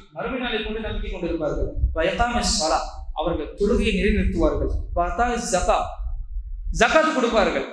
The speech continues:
கொடுத்துவிட்டு, "வலம் யக்ஷ இல்லல்லாஹ்", அவர்கள் அஞ்ச மாட்டார்கள், அல்லாஹ்வை தவிர வேறு யாருக்கும் அஞ்ச மாட்டார்கள். அந்த விஷயத்தில்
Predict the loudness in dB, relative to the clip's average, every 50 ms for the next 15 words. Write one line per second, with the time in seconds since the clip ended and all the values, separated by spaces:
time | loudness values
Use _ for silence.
0 | -10 -8 0 2 2 2 4 4 2 2 2 2 0 -2 -2 -4 -8 -12 -4 0
1 | 0 2 2 0 0 -2 -2 -2 -2 -2 -2 -4 -4 -4 -4 -4 -4 -2 -2 -2
2 | 0 0 -2 -2 -2 -2 -2 -2 -4 -4 -8 -12 -16 _ -14 -4 0 4 4 6
3 | 6 4 2 0 0 0 -2 0 2 4 4 4 4 2 2 0 -2 -2 -2 -4
4 | -8 -8 -8 -8 -6 -4 -2 2 4 4 6 6 6 6 4 4 2 2 2 4
5 | 4 4 6 6 6 4 4 2 2 2 4 4 6 6 4 4 2 0 -4 -4
6 | -4 -4 -4 -4 -4 -4 -4 -4 -4 -6 -6 -8 -10 -12 -12 -12 -10 -8 -8 -8
7 | -10 -10 -10 -12